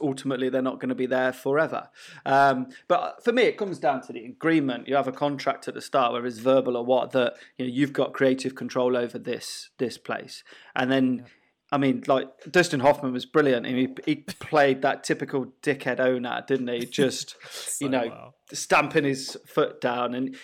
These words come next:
Speaker 1: you know, when, when you stop someone creative and artistic like that, all you get is friction and defensiveness,
Speaker 2: Yeah.
Speaker 1: isn't it? So, uh,
Speaker 2: Definitely.
Speaker 1: you know, it, it, it, it does happen a lot. And he just did it because,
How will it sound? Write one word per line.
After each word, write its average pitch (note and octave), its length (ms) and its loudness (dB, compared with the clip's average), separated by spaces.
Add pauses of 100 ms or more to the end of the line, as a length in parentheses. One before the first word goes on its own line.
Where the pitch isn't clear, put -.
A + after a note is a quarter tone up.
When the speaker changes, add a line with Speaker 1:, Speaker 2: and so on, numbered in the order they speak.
Speaker 1:
you D#3 80 2
know, D#3+ 80 8
when, G3 240 6
when F#3 160 6
you F#3 120 4
stop F3+ 320 2
someone D3 360 0
creative D3 440 0
and C3 80 -2
artistic C3 520 -2
like B2 180 -2
that, B2+ 180 4
all E3 140 6
you C#3+ 120 0
get D3 220 2
is C3 220 -2
friction B2+ 460 -2
and A2+ 200 -10 (200)
defensiveness, - 760 -4
Speaker 2:
Yeah. C#3 40 2
Speaker 1:
isn't C3 180 -2
it? A#2 220 -8
So, C3+ 300 2
uh, C#3 260 4
Speaker 2:
Definitely. - 540 -16
Speaker 1:
you D3 80 4
know, C#3 120 2
it, E3 260 0
it, F3 220 -2
it, E3+ 240 -6 (100)
it E3 140 -2
does F3 180 -2
happen D#3+ 300 0
a - 40 0
lot. F3 180 2
And D#3+ 80 2
he D#3+ 80 4
just E3 260 0
did E3 140 4
it D3 140 4
because, C3+ 760 0